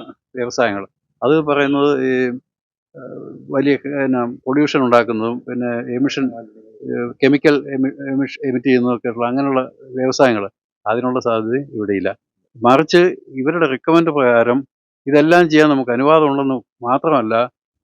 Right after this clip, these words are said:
പരിസ്ഥിതിക്ക് കോട്ടം തട്ടാത്ത രീതിയിലുള്ള ചെറുകിട വ്യവസായങ്ങൾ പ്രോത്സാഹിപ്പിക്കണമെന്നും ഗവൺമെന്റ് അതിന് സ-, സഹായം ചെയ്യണം, ധനസ-, ധനസഹായം ചെയ്യണമെന്നാണ് ആ റിപ്പോർട്ടിൽ പറയുന്നത്. അതുകൊണ്ട് വളരെ വ്യക്തമായിട്ട് നമ്മൾ സംരക്ഷിക്കുന്ന ഒരു റിപ്പോർട്ടാണിത്. ഒരു കാരണവശാലും ഇത്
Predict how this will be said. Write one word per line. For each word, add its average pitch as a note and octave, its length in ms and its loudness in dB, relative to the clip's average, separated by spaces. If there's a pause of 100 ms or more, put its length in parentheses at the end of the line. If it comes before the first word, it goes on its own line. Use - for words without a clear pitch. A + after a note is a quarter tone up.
(180)
പരിസ്ഥിതിക്ക് C#3+ 680 2
കോട്ടം B2+ 360 0
തട്ടാത്ത C3 540 -2
രീതിയിലുള്ള B2 500 0
ചെറുകിട A#2+ 380 -2
വ്യവസായങ്ങൾ A#2+ 680 2
പ്രോത്സാഹിപ്പിക്കണമെന്നും B2+ 1000 4
ഗവൺമെന്റ് C3 400 -2
അതിന് B2 240 -4 (380)
സ-, A#2 440 -2
സഹായം C3 540 4
ചെയ്യണം, B2+ 400 -2
ധനസ-, A#2+ 480 -6
ധനസഹായം C#3 540 2
ചെയ്യണമെന്നാണ് B2 600 -2 (440)
ആ A#2+ 40 2
റിപ്പോർട്ടിൽ A2 340 -4
പറയുന്നത്. F#2+ 400 -4 (440)
അതുകൊണ്ട് D3 280 4
വളരെ C3 260 2
വ്യക്തമായിട്ട് C#3+ 480 2
നമ്മൾ B2+ 280 -2
സംരക്ഷിക്കുന്ന D3 640 0
ഒരു C3 60 0
റിപ്പോർട്ടാണിത്. A2+ 600 -2 (420)
ഒരു C3+ 140 6
കാരണവശാലും C#3 460 4
ഇത് A#2+ 260 -2